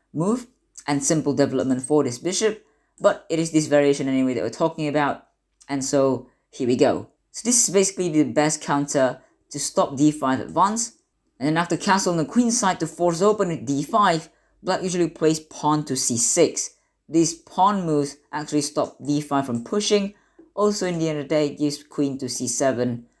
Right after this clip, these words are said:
option for black and castle on the queen side, as the king side is quite open, um,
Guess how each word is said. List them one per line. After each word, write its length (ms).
option 320
for 140
black 360
and 180
castle 360
on 80
the 60
queen 240
side, 420
as 100
the 80
king 260
side 280
is 100
quite 300
open, 520
um, 320